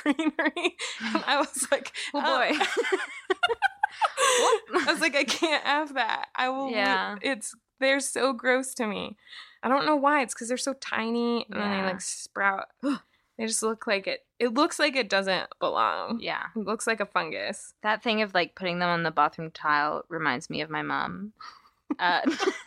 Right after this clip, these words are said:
Speaker 2: <laughs> not 'cause she, like, puts seeds on the bathroom tiles or anything.
Speaker 1: <laughs>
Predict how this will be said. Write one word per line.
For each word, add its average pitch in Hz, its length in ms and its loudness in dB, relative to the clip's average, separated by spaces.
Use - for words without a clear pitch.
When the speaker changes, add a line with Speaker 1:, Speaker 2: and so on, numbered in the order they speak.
Speaker 2:
<laughs> - 460 -4
not 233 160 2
'cause 262 120 0
she, 240 120 2
like, 196 180 4
puts - 220 0
seeds 220 280 0
on 185 200 2
the 190 80 -2
bathroom 202 400 2
tiles 226 360 2
or 320 40 -2
anything. 220 440 0
Speaker 1:
<laughs> - 40 -2